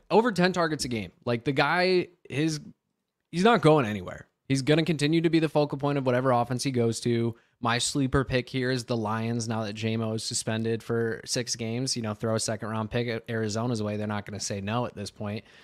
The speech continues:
getting that contract off their books on a non-competitive year for them. But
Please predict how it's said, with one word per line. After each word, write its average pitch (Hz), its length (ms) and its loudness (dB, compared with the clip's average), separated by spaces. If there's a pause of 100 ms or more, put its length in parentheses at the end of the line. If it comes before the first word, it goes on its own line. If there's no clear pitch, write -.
(160)
getting 117 180 -4
that 117 180 -8
contract 113 460 -2
off 107 140 -2
their 107 120 -4
books 113 320 0
on 110 80 0
a 110 60 -2
non-competitive 107 600 -2
year 104 140 -2
for 107 140 -8
them. 120 340 -2
But 107 220 -2